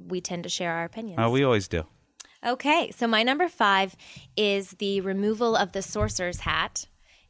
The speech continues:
Speaker 1: in Disney's Hollywood Studios, formerly known as M G M Studios. And I chose this mainly because I'm just very invested in that park, if you've listened to any of our previous episodes.
Speaker 2: More so than a lot of people probably
Speaker 1: Yeah,
Speaker 2: are.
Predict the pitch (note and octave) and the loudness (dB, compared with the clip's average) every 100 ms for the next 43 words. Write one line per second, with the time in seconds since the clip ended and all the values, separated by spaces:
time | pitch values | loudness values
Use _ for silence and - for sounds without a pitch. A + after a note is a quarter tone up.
0 | _ G#3+ G3 G3 G3 G3 G#3 G3 F#3+ G3 | _ -4 -4 -4 -6 -4 -4 -4 -4 0
1 | F3+ F3 F3 - F3+ E3+ D#3+ E3+ - C#4 | 2 2 -2 -2 -2 0 0 -2 0 2
2 | C#4 B3 A3+ G3+ F3+ F3 F3+ E3+ E3+ - | 4 4 4 4 4 4 2 0 0 -4
3 | F3+ E3 E3+ D3+ D3+ - - - - - | -6 -6 -4 -4 -6 -10 -12 -12 -12 -14
4 | - - - - - - - A3+ C4 - | -14 -14 -14 -18 -18 -12 -2 0 0 2
5 | F4 F4+ A3+ G3+ G#3+ - - - G#3 E4 | 0 2 2 4 2 -4 -12 -6 0 2
6 | F#4+ C#4 B3+ G#3+ F#3+ G3 F#3+ - F#3 F#3+ | 2 0 -2 -2 0 -2 -4 -2 2 2
7 | F3+ F3 F3 - F#3 E3+ E3 - - E3 | 2 0 -2 -2 -4 -2 -4 -6 -2 -2
8 | F3+ - - - F3+ F3+ E3+ E3+ - F3 | -2 -8 -14 -10 -8 -8 -6 -6 -4 -6
9 | E3 - E3 E3 - _ _ - F#3 F3+ | -6 -6 -4 -6 -10 _ _ -10 -6 -4
10 | E3+ E3 - G3 E3+ E3+ E3 - B2+ B2 | -2 -2 -4 -8 -6 -6 -8 0 4 6
11 | - A2+ G#2 G2+ G2+ G2 F#2+ G2+ - E2+ | 6 6 6 6 4 4 2 -2 -2 -4
12 | - F2+ E2+ F2 E2 C4+ D2+ | 0 2 2 0 2 2 0